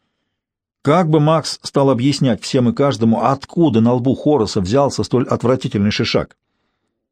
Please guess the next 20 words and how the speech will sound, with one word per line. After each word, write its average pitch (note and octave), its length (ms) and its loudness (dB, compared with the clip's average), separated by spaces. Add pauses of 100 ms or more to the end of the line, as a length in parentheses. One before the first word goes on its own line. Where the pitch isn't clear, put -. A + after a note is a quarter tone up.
(100)
Женщины, F3+ 640 0
те F3 220 -2
наверняка D#3+ 480 0
захотят D#3 380 -2
узнать C#3+ 300 0
происхождение B2+ 720 0
фиолетово-кровавой C3+ 840 0
хреновины, A#2 520 0 (440)
ну, F3 180 -6
хотя D#3 240 0
бы C3 80 4
за B2 120 2
тем, D#3 200 0
чтобы G#2+ 240 0
выяснить, C#3 480 2
а B2+ 120 2
не C3+ 80 2
заразна A#2 400 0
ли C3+ 100 0
она. C3+ 240 0